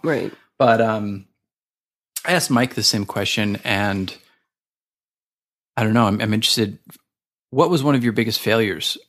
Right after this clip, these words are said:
Speaker 2: when you were getting your work out there? I mean, I know we talked about the, the stretching canvas thing, but, like, something you
Speaker 1: Yeah,
Speaker 2: really
Speaker 1: yeah.
Speaker 2: wanted.
Speaker 1: Um, I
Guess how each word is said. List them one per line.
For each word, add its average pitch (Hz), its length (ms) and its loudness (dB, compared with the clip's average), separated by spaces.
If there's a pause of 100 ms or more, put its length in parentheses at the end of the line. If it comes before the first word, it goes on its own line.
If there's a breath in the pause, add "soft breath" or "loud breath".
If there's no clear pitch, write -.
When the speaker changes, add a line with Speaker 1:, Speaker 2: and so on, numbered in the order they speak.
(120)
Speaker 2:
when 113 160 2
you 107 100 0
were 104 240 0
getting 113 220 -4
your 107 100 -2
work 98 180 -2
out 92 100 0
there? 101 80 2
I 107 60 4
mean, 113 100 4
I 120 40 6
know 113 60 4
we 107 80 2
talked 98 240 0
about 101 200 -2
the, 92 260 0 (640)
the 107 80 -2
stretching 104 560 0
canvas 101 380 -2
thing, 104 240 0
but, 101 200 -2
like, 104 200 -2
something 143 300 2
you 131 340 4
Speaker 1:
Yeah, 208 160 6
Speaker 2:
really 139 160 4
Speaker 1:
yeah. 117 220 4
Speaker 2:
wanted. 113 440 0 (260)
Speaker 1:
Um, 208 380 0 (560 loud breath)
I 214 600 2